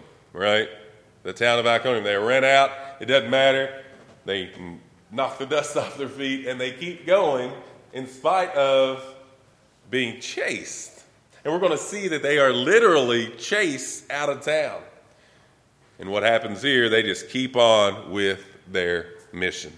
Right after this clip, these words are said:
Let's read the scripture, and let's let God lead us through it and see what he has for us and unpack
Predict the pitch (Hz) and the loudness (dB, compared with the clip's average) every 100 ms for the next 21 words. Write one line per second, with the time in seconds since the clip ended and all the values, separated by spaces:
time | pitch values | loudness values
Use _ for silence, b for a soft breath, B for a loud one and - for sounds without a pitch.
0 | - _ _ B B B B B B - | -20 _ _ B B B B B B 2
1 | 165 151 156 139 131 - 165 156 170 160 | 2 4 2 2 -2 -2 -2 -4 -10 -12
2 | - _ _ B - 110 127 123 131 120 | -20 _ _ B -4 0 2 2 0 6
3 | 123 120 117 120 113 - 123 120 113 - | 6 6 4 0 -2 -2 0 0 -4 -8
4 | 170 156 147 220 175 135 120 - 113 110 | -4 -2 -2 -4 -2 -2 -4 -6 -6 -6
5 | - 95 123 139 131 147 127 - - | -8 -10 -8 -8 -6 -4 -4 -8 -20